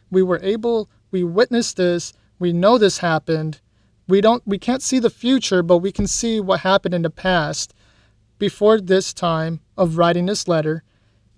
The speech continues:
It says, "Because of the suffering of death, so that by the grace of God, he might taste death for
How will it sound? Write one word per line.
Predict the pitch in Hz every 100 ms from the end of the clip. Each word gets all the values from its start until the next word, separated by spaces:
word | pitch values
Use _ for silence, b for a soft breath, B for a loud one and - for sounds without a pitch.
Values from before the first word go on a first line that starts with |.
| -
It | 190
says, | 208 170
"Because | 175 - 185
of | 185
the | 170
suffering | - 202 - 247 240
of | 202
death, | 185 175 165 - _
so | - - 214 247
that | 196 175 170
by | 170 160 165
the | 160 160
grace | 151 165 170 202 220 -
of | 208 175 165
God, | 196 208 220 180 175
he | - 202
might | 185 170 -
taste | 214 233 -
death | 170 160 -
for | - 165 151